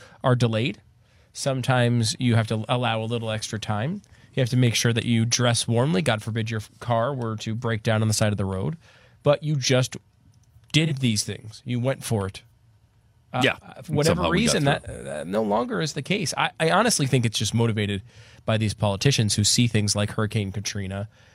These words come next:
Speaker 1: and, um, even Sandy to some degree. Um, when people, i-, if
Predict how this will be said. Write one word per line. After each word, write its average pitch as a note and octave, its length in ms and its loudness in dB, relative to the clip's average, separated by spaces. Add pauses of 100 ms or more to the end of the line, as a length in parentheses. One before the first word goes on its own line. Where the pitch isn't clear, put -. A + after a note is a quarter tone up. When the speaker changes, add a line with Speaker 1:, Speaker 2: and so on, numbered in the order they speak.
(240)
Speaker 1:
and, A2 480 2 (240)
um, G2 640 -4 (680)
even A#2+ 180 2
Sandy A2 380 2
to G#2+ 100 -2
some G2+ 220 -2
degree. G2 460 -8 (420)
Um, G2+ 400 -2
when A2+ 240 0
people, D#3 540 0 (420)
i-, - 240 -18
if D3+ 300 -6